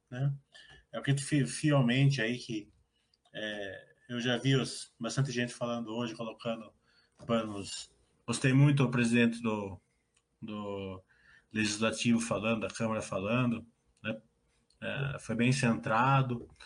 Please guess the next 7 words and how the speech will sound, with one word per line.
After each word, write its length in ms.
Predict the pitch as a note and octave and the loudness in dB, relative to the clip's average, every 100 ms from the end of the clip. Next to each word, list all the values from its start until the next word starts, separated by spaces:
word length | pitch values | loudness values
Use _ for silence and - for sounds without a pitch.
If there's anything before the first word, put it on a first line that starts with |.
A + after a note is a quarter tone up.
| - _ | -20 _
Então, 360 | - A2+ C3 C#3 | -12 -2 4 6
vamos 320 | C#3 D3 C#3+ | 6 4 4
esperar 360 | - B2+ B2 C3 | 2 4 4 2
que 380 | C3+ B2 A2 A#2 | 2 0 0 -2
esse 200 | A#2+ - | -4 -2
sentimento 600 | B2 A#2 A#2+ A#2 A#2+ A#2+ | -2 -2 0 0 -2 -4
aí, 420 | G#2+ A2 A#2 B2 | -6 -4 -4 -4